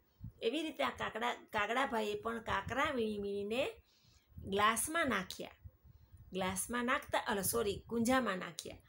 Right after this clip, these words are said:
કુંજામાં નાખતા ગયા, નાખતા ગયા, નાખતા ગયા. અડધો કુંજો કાંકરાનો ભરી દીધો અને પાણી ઉપર આવ્યું. ક્યાં આવ્યું?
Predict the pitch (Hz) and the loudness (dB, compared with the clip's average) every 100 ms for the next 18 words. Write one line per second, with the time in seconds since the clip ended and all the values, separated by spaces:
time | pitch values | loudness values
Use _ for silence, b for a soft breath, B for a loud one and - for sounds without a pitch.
0 | B B B - 202 190 220 220 233 247 | B B B -6 -4 0 0 0 -2 -2
1 | 269 - 285 220 214 196 196 220 262 - | -2 0 0 0 -2 -2 -2 -4 -4 -2
2 | 254 208 202 185 196 233 262 - 226 185 | -2 -2 -4 -4 -4 -4 -4 -2 -2 -2
3 | 190 185 202 - - _ - - - - | -4 -4 -10 -20 -20 _ -20 -20 -20 -20
4 | _ - 294 311 277 262 226 214 233 277 | _ 4 8 10 10 10 6 2 2 0
5 | 403 _ _ - - _ 196 180 190 185 | -4 _ _ -20 -20 _ -8 -6 -4 -4
6 | 196 262 - _ - 247 269 170 - 143 | -4 -8 -10 _ -4 -2 0 -4 -8 -12
7 | - _ _ _ _ - 180 190 208 233 | -14 _ _ _ _ -16 -6 -2 2 4
8 | 277 466 480 _ - - - - 185 185 | 4 2 -4 _ -20 -20 -20 -8 -2 0
9 | 196 226 285 494 523 - - - - 220 | 2 0 2 0 -4 -12 -16 -18 -12 -12
10 | 220 277 294 285 247 196 170 - - - | -2 4 6 6 4 0 -6 -8 -14 -16
11 | - _ - - _ - - - 285 311 | -20 _ -20 -20 _ -20 -14 -4 0 4
12 | 269 254 254 277 349 539 | 4 2 0 2 2 0